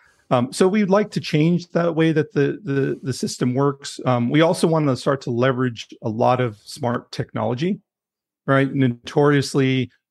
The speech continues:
um, you know, banking industry is notorious for being, uh, behind a little bit, you know, <laughs> when it comes to <laughs> technology. Yeah. Um, so, you know, we're, we're trying to kind of lift that up a bit and get it more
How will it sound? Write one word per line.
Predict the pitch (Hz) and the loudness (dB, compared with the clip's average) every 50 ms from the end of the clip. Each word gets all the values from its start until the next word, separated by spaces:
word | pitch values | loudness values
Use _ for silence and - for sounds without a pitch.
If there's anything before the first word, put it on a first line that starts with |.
| _ _ _ _ _ _ | _ _ _ _ _ _
um, | - 127 120 120 120 123 - - | -2 0 0 2 0 0 -2 0
you | 214 135 | 0 0
know, | 113 113 | 0 0
banking | 98 - - 156 170 170 165 156 | -2 0 0 0 2 2 2 2
industry | 151 143 131 - - 143 131 127 127 123 | 4 2 2 0 -2 -2 0 0 0 0
is | 123 123 117 101 - - - | 0 -2 -2 -4 -8 -8 -6
notorious | 135 123 - 135 123 127 123 123 | -6 -4 -2 0 0 2 2 0
for | - - 127 110 | 0 -4 -4 -2
being, | 113 123 123 123 120 120 120 120 117 104 98 - _ _ _ _ _ _ _ _ _ _ | 0 0 0 0 0 -2 -2 -4 -4 -6 -8 -14 _ _ _ _ _ _ _ _ _ _
uh, | - - - 240 349 349 - - 175 - _ _ _ _ - 147 | -12 -10 -8 -8 -8 -10 -12 -18 -20 -20 _ _ _ _ -6 -4
behind | - - - 135 139 147 156 160 160 | -4 -2 0 0 2 2 2 2 2
a | 170 | 0
little | 160 160 160 165 165 165 | -2 0 0 0 2 2
bit, | 156 170 170 165 160 | 2 2 0 0 2
you | 156 147 | 2 2
know, | 151 147 151 | 4 4 4
<laughs> | |
when | 147 117 | 4 2
it | - - | 0 -2
comes | - 147 151 151 135 - | -2 0 2 2 0 2
to | - 151 139 - - - - - - _ _ - - - _ | 0 0 2 2 0 -2 -2 -8 -18 _ _ -20 -20 -6 _
<laughs> | - 156 160 165 - - - - - - - _ - - - | -2 -2 -2 -2 -10 -18 -20 -20 -20 -20 -20 _ -12 -2 -2
technology. | 165 135 - - 143 143 143 143 143 117 135 135 135 135 135 131 131 131 | -2 -2 0 2 2 2 4 4 2 2 0 0 0 0 0 0 0 0
Yeah. | 135 131 120 110 104 107 - _ _ _ _ _ _ _ _ | 2 2 2 2 0 -2 -6 _ _ _ _ _ _ _ _
Um, | - 131 123 123 120 120 123 - - | 2 2 2 2 2 0 -2 -4 -8
so, | - - 156 143 135 135 | 0 2 2 2 2 0
you | - - - 165 | 0 2 2 4
know, | 151 139 | 4 4
we're, | 143 147 - | 2 2 2
we're | - 147 143 | 0 -2 -2
trying | - - - 160 160 160 | 0 0 0 2 2 4
to | 147 147 | 2 2
kind | 135 - - 156 143 135 | 0 0 -2 0 0 0
of | 127 113 107 - _ _ _ _ - | 0 -2 -6 -10 _ _ _ _ -14
lift | - 156 131 127 131 151 151 151 - - - _ | -10 -6 -4 0 2 2 2 0 -2 -12 -16 _
that | - 131 123 123 120 | -2 0 0 0 0
up | 131 135 147 - _ _ | 0 0 0 -2 _ _
a | 156 139 | -6 -6
bit | 127 - 156 151 151 151 151 - - | 0 2 2 4 4 2 0 -2 -10
and | - - 135 127 123 110 | -6 -4 -2 -2 0 0
get | 135 131 127 | 2 2 2
it | 131 127 - - | 2 0 -2 -2
more | 127 123 120 120 123 123 120 120 120 120 | -2 -2 0 0 0 2 2 2 2 0